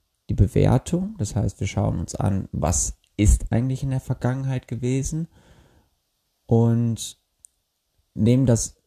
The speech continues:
in einem ganz gewissen Stimulus irgendwie auf. Das heißt, das, das und das ist passiert, die und die Erfahrung habe ich gemacht und ich nehme das, was ich da erfahren habe, was ich gesehen habe, was ich gelernt habe,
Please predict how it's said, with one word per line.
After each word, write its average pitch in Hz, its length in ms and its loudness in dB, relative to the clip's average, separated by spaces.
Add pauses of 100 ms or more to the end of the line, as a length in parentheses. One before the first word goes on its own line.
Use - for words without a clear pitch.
(320)
in 117 160 2
einem 113 140 2
ganz - 600 -2 (140)
gewissen 123 400 6
Stimulus 101 640 2
irgendwie 90 440 -2 (220)
auf. 87 320 4
Das - 180 4
heißt, 104 280 6 (1160)
das, - 300 2
das - 380 0
und 107 60 0
das 101 140 2
ist 95 120 -4
passiert, 151 640 2
die 110 80 4
und 95 80 2
die 87 80 2
Erfahrung 123 400 2
habe 131 140 4
ich - 100 0
gemacht 117 360 -4 (560)
und 107 440 2 (720)
ich - 640 6 (400)
nehme 139 800 4
das, 131 300 2
was 110 140 2
ich 107 140 -2
da - 80 2
erfahren 139 680 2
habe, 139 260 -2
was 101 200 -4
ich - 100 -10
gesehen 139 500 4
habe, 135 160 0
was 110 180 -6
ich - 80 -18
gelernt 101 540 0
habe, 123 420 -4